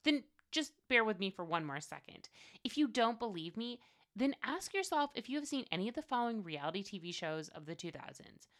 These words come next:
The Hills, Rock of Love with Bret Michaels, L A Ink with Kat Von D, Keeping Up with the Kardashians,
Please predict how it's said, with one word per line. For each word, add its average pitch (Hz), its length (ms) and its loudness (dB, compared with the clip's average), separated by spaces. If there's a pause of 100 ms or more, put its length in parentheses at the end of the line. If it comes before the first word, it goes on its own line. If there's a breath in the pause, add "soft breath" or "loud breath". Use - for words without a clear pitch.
(300 soft breath)
The 180 140 4
Hills, 170 560 -4 (320)
Rock 147 400 -2
of 196 160 -2
Love 156 340 -2
with 208 180 -2
Bret 143 200 -2
Michaels, 214 560 -6 (120)
L 170 180 6
A 185 40 6
Ink 175 380 -2
with 208 120 -6
Kat 175 280 -2
Von 165 200 0
D, 165 280 -4 (100)
Keeping 214 380 -6
Up 220 120 0
with 214 100 0
the 208 60 -2
Kardashians, 196 880 -2